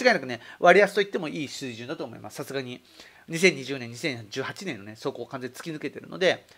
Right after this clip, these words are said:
さすがに割安と呼べる水準まで来たのかなと思うので、まあ、ハイグロもね、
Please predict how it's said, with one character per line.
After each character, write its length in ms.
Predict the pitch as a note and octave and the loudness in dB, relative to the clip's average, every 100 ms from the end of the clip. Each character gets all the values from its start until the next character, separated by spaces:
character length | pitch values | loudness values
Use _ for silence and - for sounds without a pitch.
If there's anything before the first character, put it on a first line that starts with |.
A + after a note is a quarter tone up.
| - - - | -20 -20 -10
さ 120 | F#3 | -2
す 80 | F#3 | 2
が 60 | |
に 100 | F3 | 6
割 180 | E3 D#3+ | 8 8
安 140 | F3 E3+ | 8 4
と 100 | F3 | 2
呼 80 | |
べ 100 | D#3+ | 2
る 100 | D#3 | 0
水 200 | D#3 E3 | 0 -4
準 140 | C#3+ D3 | -4 -2
ま 80 | G#3 | -2
で 160 | D#3 | -2
来 60 | - | -4
た 100 | C3 | -6
の 80 | A2 | -6
か 180 | - | -6
な 160 | C3+ C#3 | -4 -4
と 80 | A#2+ | -6
思 160 | A2+ | -14
う 20 | A2 | -12
の 80 | |
で、 280 | A2+ E3+ C3 - - - | 0 2 2 -4 -18 -4
ま 80 | C#4 | 0
あ、 40 | B3 | 4
ハ 140 | C#4+ | 6
イ 60 | D4 | 6
グ 80 | D4 | 4
ロ 100 | D4 | 0
も 120 | C#4 | 0
ね、 200 | C4 | -4